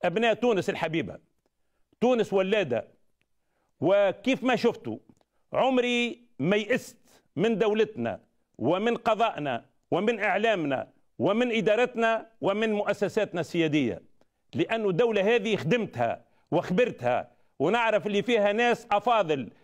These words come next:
اللي هما عرس البلاد ما يخليوهاش تطيح وإلا تتزعزع ولا تزعزعها رياح العبث والرداءة والعجز والفشل. وعمري ما أيست من رجال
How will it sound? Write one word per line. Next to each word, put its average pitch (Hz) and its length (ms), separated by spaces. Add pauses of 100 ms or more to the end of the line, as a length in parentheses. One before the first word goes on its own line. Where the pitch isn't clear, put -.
(200)
اللي 202 200
هما 214 520 (160)
عرس - 420
البلاد 180 500 (280)
ما 160 100
يخليوهاش 208 540
تطيح 175 560 (400)
وإلا 220 320
تتزعزع 156 720 (180)
ولا 160 220
تزعزعها 185 600
رياح 214 280
العبث 208 520 (200)
والرداءة 190 760 (200)
والعجز 170 600 (100)
والفشل. 151 540 (800)
وعمري 240 380
ما 240 100
أيست 214 540 (460)
من 147 100
رجال 202 640